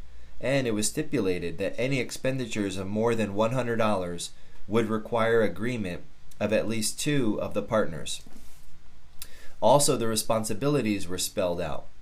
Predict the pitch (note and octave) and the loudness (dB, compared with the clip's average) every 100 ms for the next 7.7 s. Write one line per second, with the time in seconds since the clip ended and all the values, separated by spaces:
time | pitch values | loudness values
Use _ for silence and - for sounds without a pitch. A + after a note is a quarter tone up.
0 | - - - - - - G#2 A#2 B2 C3 | -8 -6 -4 -4 -6 -2 2 4 4 0
1 | A#2+ C3 C#3 - B2 G#2+ G#2 - A#2+ A#2 | 0 -2 -2 0 2 2 2 0 -2 -2
2 | A2 G#2 - G#2+ G#2+ B2 B2+ - G2 G2 | 0 -2 -2 0 2 2 0 0 -2 -2
3 | G#2 A2+ A2+ A2+ A2 A2+ A2 A2 G#2+ F#2+ | 0 0 -2 -2 -2 -2 -2 0 0 0
4 | F#2 F#2 - - A2 G2+ F#2 A2 G#2+ A2 | -2 -4 -6 -4 0 0 0 0 0 0
5 | A2+ A#2 - - - - - - - - | 0 -2 -4 -8 -6 -6 -8 -8 -8 -2
6 | G2+ G2+ F#2+ - G2 G#2 - C#3 C3 A#2 | 0 2 0 -2 0 0 -2 -2 0 0
7 | G2+ A2 A2 G#2 F2+ D#2+ | 0 0 0 0 -2 -4